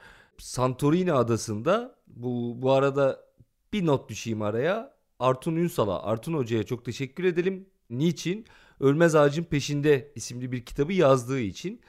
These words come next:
Meraklısına çalışırken yararlandığımız bu kitabı çok tavsiye ediyorum. Yapı Kredi Yayınları'ndan çıktı. Orada geçen bir bilgiden yine paylaşayım. Santorini adasında bazı kalıntıların milattan önce, yanlış duymayacaksın,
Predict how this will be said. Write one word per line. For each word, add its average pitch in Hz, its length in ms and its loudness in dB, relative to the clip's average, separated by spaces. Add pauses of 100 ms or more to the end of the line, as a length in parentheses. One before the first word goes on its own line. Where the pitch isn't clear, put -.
(340)
Meraklısına 160 840 2 (260)
çalışırken 139 520 0
yararlandığımız 117 1000 0 (280)
bu 170 80 -6
kitabı 151 360 0
çok - 260 -4
tavsiye 147 400 0
ediyorum. 110 420 -4 (280)
Yapı 139 220 0
Kredi 139 260 0
Yayınları'ndan 104 680 0
çıktı. 185 520 -4 (340)
Orada 160 340 8
geçen 127 500 -2
bir 117 120 -4
bilgiden 117 340 -2
yine 110 240 -2
paylaşayım. 101 640 -4 (280)
Santorini 165 540 0
adasında 131 840 -4
bazı 160 480 4
kalıntıların 135 640 -2
milattan 151 680 0
önce, 147 640 -2
yanlış 143 400 -2
duymayacaksın, 156 840 2